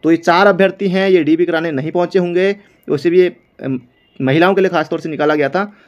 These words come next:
तो यहाँ पर जो है इनका अभ्यर्थन निरस्त कर दिया गया है। तो चार रोल नंबर ये हैं। बाकी दोस्तों बहुत जल्दी इसका फाइनल रिजल्ट आने वाला है, फिर उसके बाद उसका जो है मेडिकल भी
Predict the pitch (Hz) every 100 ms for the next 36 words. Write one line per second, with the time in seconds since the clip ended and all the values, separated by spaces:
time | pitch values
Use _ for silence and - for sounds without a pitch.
0 | _ - 139 139 180 208 185 175 156 -
1 | 135 135 123 185 185 _ _ 131 151 -
2 | 202 190 170 147 151 147 151 165 - 151
3 | 165 156 156 151 139 175 170 _ - 147
4 | 185 185 147 143 170 185 175 175 175 175
5 | 160 160 156 160 170 _ _ _ - 139
6 | 180 180 196 185 175 160 151 151 - 156
7 | 190 143 143 165 143 139 147 139 190